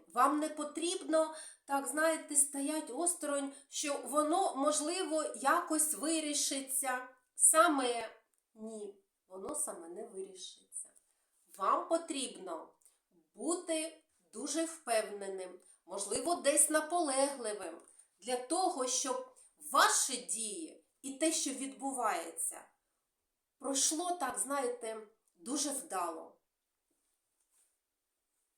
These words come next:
Тому на цьому тижні беріть усе в свої руки.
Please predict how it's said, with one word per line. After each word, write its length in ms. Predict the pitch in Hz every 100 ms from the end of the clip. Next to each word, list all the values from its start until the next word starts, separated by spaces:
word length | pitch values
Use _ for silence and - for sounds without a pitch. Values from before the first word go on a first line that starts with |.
| _ _ _ _
Тому 380 | 202 180 170 -
на 140 | 185 190
цьому 340 | 233 254 247
тижні 580 | - 196 190 - - - _ _ _ _ _ _ _ _ _ _ _ _ _ _ _
беріть 520 | - 262 381 - - - _ _ _ _ _ _
усе 280 | 208 - 277
в 60 |
свої 400 | 277 - 202 196
руки. 340 | 180 - -